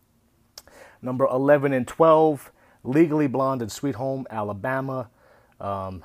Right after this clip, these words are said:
nothing better than a Reese Witherspoon flick to pick you up. Sweet Home Alabama is awesome. Legally Blonde is more for chicks. Uh, definitely a chick flick, but Sweet Home Alabama, awesome movie. I loved it.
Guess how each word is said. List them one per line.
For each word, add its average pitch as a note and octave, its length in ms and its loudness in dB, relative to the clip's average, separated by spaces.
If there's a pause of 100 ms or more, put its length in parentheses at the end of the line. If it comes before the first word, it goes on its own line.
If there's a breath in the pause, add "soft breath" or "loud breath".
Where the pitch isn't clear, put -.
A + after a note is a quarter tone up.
(120 loud breath)
nothing A2+ 360 -8
better G#2 240 -8
than G2 100 -12
a F#2+ 60 -12
Reese G2+ 340 -12
Witherspoon G2 520 -14
flick - 280 -14
to - 80 -20
pick - 260 -18
you G2 140 -12
up. F#2 240 -10 (460 soft breath)
Sweet A2+ 260 -10
Home G#2 180 -8
Alabama F#2 460 -12
is F2 300 -14
awesome. F2 500 -12
Legally G#2 320 -8
Blonde F#2+ 340 -10
is - 120 -18
more G#2+ 300 -12 (100)
for F#2 420 -14
chicks. - 560 -4 (500 soft breath)
Uh, G#2 140 -10
definitely C3+ 300 -4
a A#2+ 60 -6
chick - 260 -10
flick, A#2+ 320 -8
but G2+ 200 -8
Sweet D3+ 240 -4
Home D3+ 200 -2
Alabama, D3 560 0 (100)
awesome G#2 320 -8
movie. F#2 260 -12
I E2+ 60 -14
loved F2+ 260 -10
it. F2+ 120 -18